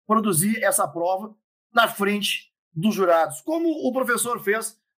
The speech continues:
naquela outra circunstância do veneno. Aquilo lá foi circunstancial, ao meu ver, para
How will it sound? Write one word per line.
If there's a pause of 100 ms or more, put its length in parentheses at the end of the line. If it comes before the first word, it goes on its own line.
naquela
outra
circunstância
do
veneno.
Aquilo
lá
foi
circunstancial,
ao
meu
ver, (380)
para